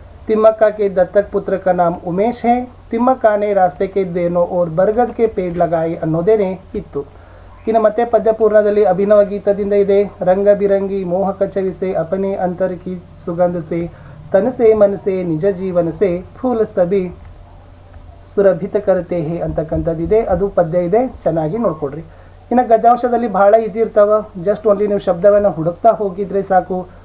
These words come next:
ಉತ್ತರಗಳನ್ನ ಆರಾಮಾಗಿ ಪಡಿತೀರಿ. ಲಾಸ್ಟ್ ಚುಟ್ಟಿ ಪತ್ರ ಕೇಳಿದ್ದಾರೆ,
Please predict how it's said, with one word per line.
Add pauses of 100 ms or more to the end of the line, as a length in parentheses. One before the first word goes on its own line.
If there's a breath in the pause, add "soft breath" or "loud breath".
(140)
ಉತ್ತರಗಳನ್ನ
ಆರಾಮಾಗಿ
ಪಡಿತೀರಿ. (340 loud breath)
ಲಾಸ್ಟ್
ಚುಟ್ಟಿ
ಪತ್ರ
ಕೇಳಿದ್ದಾರೆ,